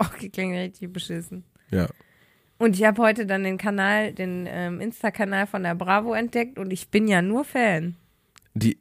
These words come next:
Speaker 2: es gibt die Bravo immer noch.
Speaker 1: Es gibt die Bravo immer noch, die kommt nicht mehr wöchentlich, sondern monatlich
Speaker 2: Mhm.
Speaker 1: nur noch. Ähm, <clears throat> was ich wenig finde.
Speaker 2: Ja.
Speaker 1: Irgendwie, früher kam die wöchentlich.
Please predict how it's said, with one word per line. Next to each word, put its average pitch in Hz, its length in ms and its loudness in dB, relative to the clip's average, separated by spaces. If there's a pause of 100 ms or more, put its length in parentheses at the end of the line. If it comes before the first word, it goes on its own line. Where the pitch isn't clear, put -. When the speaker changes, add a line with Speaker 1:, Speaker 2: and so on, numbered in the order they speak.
(140)
Speaker 2:
es 107 140 0
gibt 175 220 6
die 185 40 6
Bravo 90 440 6
immer 82 200 6
noch. 87 320 4
Speaker 1:
Es 208 120 -2
gibt 302 240 0
die 311 80 4
Bravo 247 380 6
immer 262 180 0
noch, 302 120 -4
die 226 120 -6
kommt 254 200 2
nicht 233 140 -2
mehr 214 180 2
wöchentlich, 320 460 -4
sondern 180 340 -2
monatlich 247 840 -2
Speaker 2:
Mhm. 98 160 2
Speaker 1:
nur 113 140 6
noch. 302 220 2 (1040)
Ähm, 190 440 4
<clears throat> - 60 -20
was 180 340 4
ich - 160 -14
wenig 185 380 0
finde. 277 340 -4 (460)
Speaker 2:
Ja. 104 240 6 (680)
Speaker 1:
Irgendwie, 220 380 4
früher 214 300 4
kam 269 180 -2
die 320 120 -2
wöchentlich. 160 580 -8